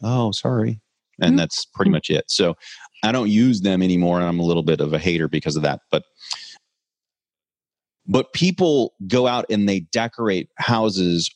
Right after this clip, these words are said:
Speaker 1: or they, um, they do things to places because that's what they like.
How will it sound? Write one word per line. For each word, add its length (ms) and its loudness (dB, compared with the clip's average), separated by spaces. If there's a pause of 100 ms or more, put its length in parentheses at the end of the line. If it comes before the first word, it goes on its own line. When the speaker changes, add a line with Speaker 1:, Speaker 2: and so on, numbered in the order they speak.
Speaker 1:
or 200 2
they, 560 0
um, 280 -2
they 160 0
do 320 2
things 340 -2
to 100 -4
places 400 0
because 440 -2
that's 320 -4
what 120 2 (200)
they 180 0
like. 560 -2